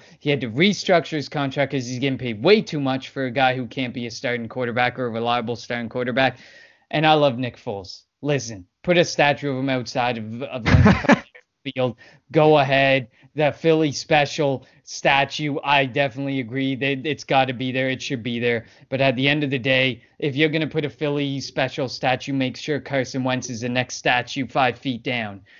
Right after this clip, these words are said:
Speaker 1: because Carson Wentz is just as important to this team and was just as important to that Super Bowl as anything.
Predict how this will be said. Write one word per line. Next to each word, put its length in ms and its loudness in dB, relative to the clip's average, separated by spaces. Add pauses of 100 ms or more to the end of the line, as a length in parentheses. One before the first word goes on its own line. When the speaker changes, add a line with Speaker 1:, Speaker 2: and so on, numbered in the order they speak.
(120)
Speaker 1:
because 460 2
Carson 420 2
Wentz 240 0
is 140 -6
just 240 -4
as 140 -4
important 360 0
to 60 0
this 240 -2
team 220 2
and 100 2
was 140 -4
just 260 0
as 180 -4
important 360 0
to 60 0
that 220 2
Super 300 -4
Bowl 340 0 (260)
as 200 -2
anything. 500 0